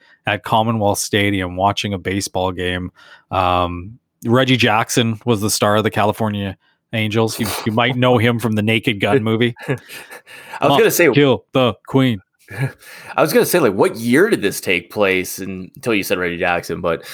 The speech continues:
Speaker 2: uh, yeah, I'm completely unaware that this game even, it took place, to be honest.
Speaker 1: Oh, yeah, it's, like, so, like, in, in the lore of Edmonton baseball, this happened and nobody knows about it.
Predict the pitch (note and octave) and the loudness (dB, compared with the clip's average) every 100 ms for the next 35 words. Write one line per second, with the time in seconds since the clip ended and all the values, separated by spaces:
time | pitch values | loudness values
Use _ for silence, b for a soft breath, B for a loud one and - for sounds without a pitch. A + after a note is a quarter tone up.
0 | B B B - A2 A2 G2+ E2 - - | B B B -2 2 4 2 0 -6 -20
1 | _ F#2+ D3 G2 B2 C3+ - C#3 - C#3 | _ 0 2 2 2 0 -2 -2 -2 2
2 | C3+ C#3 C3 A#2+ A2 G2 A#2 A2+ G#2 G#2 | 2 4 4 4 0 0 0 2 2 2
3 | G2+ F#2 - - G2 A#2 - A2+ A2 G2+ | 2 -2 -8 -8 -4 -2 0 0 0 -2
4 | G2 G2 F#2 - A2 A2 G2 F2+ F2 - | -6 -10 -8 -4 -2 -2 -4 -2 -2 -4
5 | - G2 F2 F2 G#3+ F3 F#3+ D3+ C3 C#3+ | -6 -4 -4 2 2 4 4 4 4 2
6 | C#3 D3+ C3 - - C#3+ D3+ D#3+ D3+ C#3 | 0 -2 -2 -4 -2 2 4 4 2 0
7 | A#2+ A2+ G#2 - - C#3+ F#2+ - - - | -2 -4 -8 -16 -20 -18 -18 -20 -20 -20
8 | - _ _ C#3 B2+ C#3+ C#3 C3 A#2+ B2 | -20 _ _ -4 -2 0 0 0 2 4
9 | C3+ C#3 B2+ G2 A2+ A#2 B2+ - A2+ A2 | 6 6 2 0 -2 -2 -4 -4 -2 -2
10 | A#2 - B2 G#2 G2 - A2 - A2+ A#2 | -2 0 0 2 0 -2 -4 0 0 0
11 | - G#2+ F#2+ G2+ G2+ G#2 A2+ A2 A#2 A2 | 0 -2 -2 -6 -6 -2 -2 0 0 0
12 | G#2+ A2+ A2 G2+ G2 - | 0 0 0 0 -2 -4